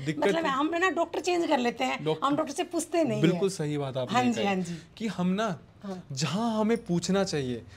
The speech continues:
Speaker 1: वहाँ हम सवाल पूछते ही नहीं हैं।
Speaker 2: जी।
Speaker 1: हमारे पास यहाँ पर आके मैम पेशेंट्स लड़ने लगते हैं
Speaker 2: हाँ।
Speaker 1: कि हमारा तो ये ठीक नहीं हो रहा, हमारा ये नहीं हो रहा,
Speaker 2: हाँ।
Speaker 1: हमारी इतनी वेटिंग करवा रखी है।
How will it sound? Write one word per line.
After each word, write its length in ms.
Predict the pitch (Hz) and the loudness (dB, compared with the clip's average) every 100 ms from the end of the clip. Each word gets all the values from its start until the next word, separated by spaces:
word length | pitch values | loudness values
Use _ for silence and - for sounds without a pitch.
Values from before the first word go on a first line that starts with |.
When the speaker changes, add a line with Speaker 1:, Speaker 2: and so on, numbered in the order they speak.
| - - | -18 -8
Speaker 1:
वहाँ 280 | 143 160 190 | -2 2 2
हम 100 | 202 | 0
सवाल 420 | - 165 156 180 | 0 4 6 6
पूछते 440 | 180 151 151 - 156 | 4 -2 -4 -4 -2
ही 160 | 151 | -2
नहीं 200 | 147 131 | -2 -2
हैं। 100 | 117 107 190 | -6 -8 -6
Speaker 2:
जी। 140 | 196 | 0
Speaker 1:
हमारे 360 | 156 160 185 208 | 6 8 10 8
पास 280 | 214 208 | 6 4
यहाँ 160 | 175 170 | 2 2
पर 160 | 180 185 | 2 2
आके 220 | 180 185 | 2 2
मैम 140 | 190 | 0
पेशेंट्स 400 | 180 175 196 196 160 | 4 2 2 -2 0
लड़ने 360 | 143 175 202 | 4 6 6
लगते 300 | 190 143 131 | 4 2 -2
हैं 160 | 117 101 - | -6 -8 -12
Speaker 2:
हाँ। 140 | 214 175 | -10 -6
Speaker 1:
कि 120 | 202 202 - | -6 -6 -2
हमारा 300 | 147 165 180 | 4 6 8
तो 100 | 185 | 6
ये 180 | 180 185 | 6 4
ठीक 220 | 180 170 | 4 0
नहीं 140 | 170 | 2
हो 80 | 165 | 4
रहा, 120 | 165 | 4
हमारा 260 | 156 160 170 | 6 6 6
ये 260 | 170 175 | 6 6
नहीं 120 | 180 165 | 6 6
हो 100 | 160 | 8
रहा, 120 | 160 | 8
Speaker 2:
हाँ। 300 | - - 185 | 6 -8 -4
Speaker 1:
हमारी 300 | 147 160 175 | 4 6 6
इतनी 200 | 180 180 | 4 2
वेटिंग 320 | 170 165 180 | 4 2 2
करवा 240 | 170 160 151 | 4 6 6
रखी 260 | 151 - | 4 -2
है। 100 | 151 | -4